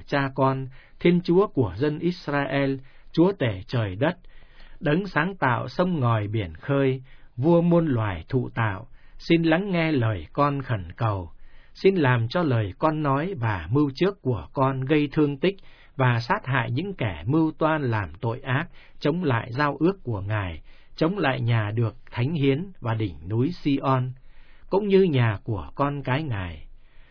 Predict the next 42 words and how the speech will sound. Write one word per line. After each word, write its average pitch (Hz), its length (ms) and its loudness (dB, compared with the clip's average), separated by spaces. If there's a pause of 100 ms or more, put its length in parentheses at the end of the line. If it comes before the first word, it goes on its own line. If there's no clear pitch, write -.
Xin 190 220 4
làm 120 300 4
cho 170 140 0
mọi 113 320 0
dân 151 240 0
nước 170 300 2
và 123 140 0
chi 185 300 0
tộc 117 160 2 (160)
nhận 131 260 0
biết 190 260 2
rằng 113 280 0 (340)
Ngài 113 260 2
là 98 360 -4
Thiên 151 260 -2
Chúa, 135 300 2 (380)
vì 135 300 2
Thiên 180 240 4
Chúa 160 240 2
nắm 180 240 -2
giữ 185 240 -2
mọi 139 300 -2
quyền 107 200 -2 (120)
năng 131 300 -2 (340)
và 120 260 2
sức - 240 -6
mạnh, 120 240 0 (460)
và 135 200 0
chẳng 98 300 -4
một 113 240 0
ai 147 260 -2
khác 151 300 -4 (300)
ngoại 135 280 2
trừ 131 200 4
Ngài 117 420 0 (100)
có 165 160 0
thể 101 260 -2
phù 113 220 0
hộ 113 320 -2
dòng 107 320 -4
giống 135 320 -4
Israel. 123 720 -2